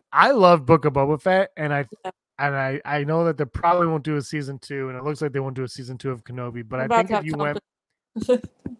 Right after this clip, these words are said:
Speaker 1: Yeah, no, but if you went back further and you did the, uh, badass Boba Fett that fans <laughs> Okay.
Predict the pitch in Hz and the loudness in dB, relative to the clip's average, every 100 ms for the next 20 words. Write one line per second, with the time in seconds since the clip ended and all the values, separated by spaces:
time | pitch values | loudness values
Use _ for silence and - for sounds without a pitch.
0 | - - - 151 147 160 180 175 160 190 | -18 -16 -12 -8 -6 -2 0 0 -2 0
1 | 220 233 202 208 196 - 180 180 175 156 | 2 2 4 4 4 0 -2 0 -2 -4
2 | 147 143 151 147 139 131 123 117 127 127 | -6 -6 -4 -4 -4 -4 -6 -4 -2 0
3 | 131 127 123 117 - _ _ - 135 127 | 0 -2 -4 -8 -20 _ _ -10 -10 -10
4 | - 135 123 123 113 _ 131 123 117 135 | -10 -10 -8 -12 -12 _ -10 -10 -8 -4
5 | 190 - - - - - _ - _ _ | -4 -4 -14 -14 -18 -20 _ -20 _ _
6 | _ _ _ _ _ - 190 - - _ | _ _ _ _ _ -20 -20 -20 -20 _
7 | - 139 | -16 -14